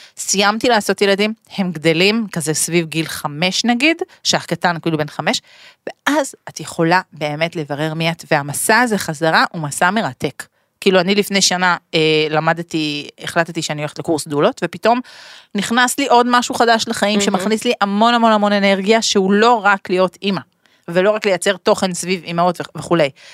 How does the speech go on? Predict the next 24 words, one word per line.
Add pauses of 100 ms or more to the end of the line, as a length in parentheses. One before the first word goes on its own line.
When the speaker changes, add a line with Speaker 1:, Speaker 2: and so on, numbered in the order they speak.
(180)
Speaker 1:
אז
כאילו,
בואי
שנייה, (260)
אם,
אם
נעשה
את
הזום
אאוט, (460)
אז
אני
רוצה
שהמאזינות
שלנו
יזכרו
שגם
אם
הם
בשנים
הראשונות
של
ההורות
שלהם,